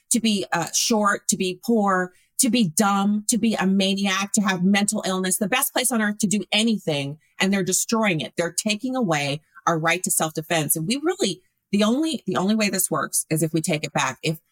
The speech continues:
groups of people stop people from strolling out of the store with nine hundred dollars worth of beer or, or alcohol or liquor,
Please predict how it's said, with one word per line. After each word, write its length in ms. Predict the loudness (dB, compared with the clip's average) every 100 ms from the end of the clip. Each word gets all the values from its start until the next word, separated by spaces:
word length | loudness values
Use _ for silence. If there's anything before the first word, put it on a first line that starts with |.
| _ -2
groups 300 | 0 2 0
of 100 | 2
people 240 | 0 2
stop 320 | 0 0 -2
people 220 | -2 -4
from 140 | -4 -2
strolling 420 | -2 0 0 0
out 80 | -2
of 60 |
the 80 | -2
store 260 | -2 0 0
with 100 | 0
nine 200 | 0 0
hundred 200 | -2 -2
dollars 340 | -2 -2 -4
worth 180 | -6 -6
of 180 | -8 -2
beer 300 | 0 0 -2
or, 320 | -4 -4 -6
or 180 | -4 -2 0
alcohol 440 | -2 -2 -4 -4
or 60 | -2
liquor, 400 | -4 -2 -4